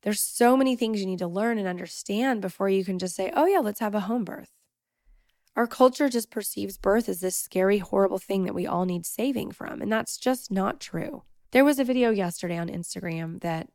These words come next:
I really appreciated, and I may do a whole episode on that as well.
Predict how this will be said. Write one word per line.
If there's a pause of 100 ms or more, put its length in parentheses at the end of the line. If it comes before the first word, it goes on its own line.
(200)
I
really
appreciated,
and
I
may
do
a
whole
episode
on
that
as
well.